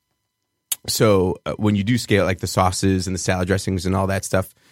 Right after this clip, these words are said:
they're all made the same. Um, they're all fresh. We don't freeze anything. Uh, but that's,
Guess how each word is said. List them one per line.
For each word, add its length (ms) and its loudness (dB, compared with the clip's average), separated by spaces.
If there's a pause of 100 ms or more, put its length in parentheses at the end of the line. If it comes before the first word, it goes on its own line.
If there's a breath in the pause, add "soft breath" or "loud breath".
they're 120 0
all 160 6
made 200 4
the 80 -2
same. 480 0 (300)
Um, 320 0
they're 140 -4
all 100 -2
fresh. 360 0
We 80 -2
don't 220 -2
freeze 220 0
anything. 460 0 (340)
Uh, 320 2
but 160 0
that's, 200 0